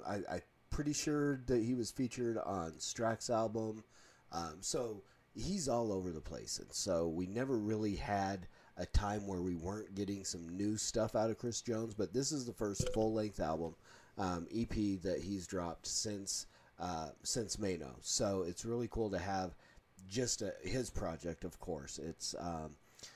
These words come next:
this is Trinity. This is, this is a really good album. Um, probably, you know, top fifteen of my albums that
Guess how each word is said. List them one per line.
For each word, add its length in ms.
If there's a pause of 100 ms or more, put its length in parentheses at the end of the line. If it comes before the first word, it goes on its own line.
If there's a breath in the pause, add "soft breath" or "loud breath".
(220 loud breath)
this 200
is 100
Trinity. 400
This 280
is, 240 (240)
this 220
is 120
a 100
really 480
good 200
album. 300 (1500)
Um, 480 (1900 soft breath)
probably, 800 (580)
you 80
know, 180
top 280
fifteen 800 (600 soft breath)
of 560
my 320 (100)
albums 520
that 180